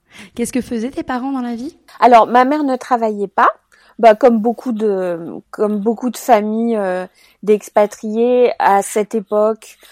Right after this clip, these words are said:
Speaker 2: euh, à ce moment-là, dans ces pays-là. Donc, euh, on était sur un schéma très, euh, traditionnel, avec ma mère qui ne travaillait pas et mon père qui travaillait dans différentes grosses sociétés, euh,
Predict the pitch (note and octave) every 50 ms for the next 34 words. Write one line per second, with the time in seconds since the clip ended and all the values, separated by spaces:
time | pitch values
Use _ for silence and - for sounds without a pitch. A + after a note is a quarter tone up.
0 | _ _ _ - F3+ F#3 F3 F3 F3 - - - F3 F#3+ - - - A3 G#3+ G#3+
1 | G#3 G#3 G3+ G3 G3 G3+ G#3 G3+ G3+ G3+ - - - - F3+ F3 - - - A3
2 | G#3 G3+ - G#3 G3 F#3 F#3 F#3 F3+ F3+ F3 A3 D4+ - _ _ - - _ _
3 | _ _ - - G3 F#3+ - G#3+ G3 D#3+ F#3+ G3 G3 F#3+ - A3 G#3+ - - G#3+
4 | G3 F3 F3 - - - F#3+ F#3+ F#3 F3+ F3+ - - - - A#3+ A#3+ A#3 G#3+ G3
5 | F#3 F3+ F3+ F3 - - - F#3+ F#3 F3+ F#3+ - - - G3+ F3+ F#3 F#3+ A3 C#4
6 | C#4 C#4 _ _ _ _ _ - - F3+ G3 F#3+ - A3 A3 A#3 A#3+ B3 - _
7 | - A#3 A3+ A3+ - - A3 G#3+ G#3+ G#3 G#3 G3+ G#3 G3+ - B3 C#4+ D#4 D4+ -
8 | - A#3 A3+ A3+ A3 G#3+ - B3+ B3+ C4 C4 _ - A#3+ - - - G#3+ G3+ G3
9 | G3 G#3+ A3 A#3 _ _ _ _ _ _ - G#3 G#3 G3 F3 F#3+ F#3 F3 G#3 A3
10 | A#3 - - C4+ A#3 G#3 G#3+ A3 A3 A3 G#3+ G3 G3 F#3+ G3+ G3 - - - G#3+
11 | F#3+ - - - F#3 F3 E3+ _ - F3 F3 F3 E3+ E3 -